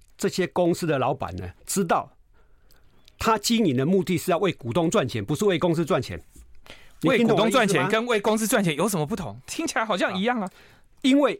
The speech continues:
Speaker 1: 一个企业，资本主义强调的是企业一定要经营，要赚钱。
Speaker 2: 嗯。
Speaker 1: 但是如果你经营赚钱的时候，你把钱放在企业里面，那就是不对了。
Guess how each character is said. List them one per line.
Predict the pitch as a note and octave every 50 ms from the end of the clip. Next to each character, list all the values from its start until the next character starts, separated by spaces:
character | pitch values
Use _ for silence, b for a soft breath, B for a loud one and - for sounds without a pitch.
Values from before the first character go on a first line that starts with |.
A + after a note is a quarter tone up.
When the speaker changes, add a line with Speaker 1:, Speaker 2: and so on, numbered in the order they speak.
| _ _
Speaker 1:
一 | - B3
个 | G#3 G#3+ G3
企 | - - - B3+ G#3
业， | G3+ D3+
资 | - - A3+ B3 B3+
本 | F#3+ F#3+ E3+
主 | E3 - C3 B2+ D#3+
义 | F#3 -
强 | - - C3 B2+
调 | C#3 F3+ D#3 B2
的 | A2
是 | - - C#3+ A#2+ - b b b b b _ _ _ - _ - -
企 | - - - G4+ E4 A#3+
业 | A#3 F#3 - -
一 | D3
定 | C3+ F#3+ F3
要 | D#3 -
经 | - - E3 C#3+ C#3
营， | A2+
要 | B2 C3
赚 | C3+ D3 B2+ A2
钱。 | - - F#2 F2+ - -
Speaker 2:
嗯。 | A2+ A2+ F#2+ F#2+ G2+ - -
Speaker 1:
但 | - B3 F#3+
是 | C4+ G#3 -
如 | D#3+ D#3+ G#3+ C#4
果 | B3 A3+ D#3+
你 | C#3 C3+
经 | A#2 - A3 A3 G#3
营 | E3 C3+
赚 | B2+ - G3+
钱 | D3+ A#2
的 | A#2 A2
时 | -
候， | D#3
你 | C#3 E3 A#3 B3+
把 | F#3+ B2+ G#2+
钱 | - - B2 A2+
放 | - G#3 F3+
在 | F3 D#3+
企 | - - - G3 E3+
业 | E3+ D#3+
里 | A#2+ G2+ -
面， | - C#3+ C3+ - - -
那 | - D#3
就 | C3 D#3
是 | - -
不 | - - A#2+
对 | - - C3+ G#2+
了。 | G2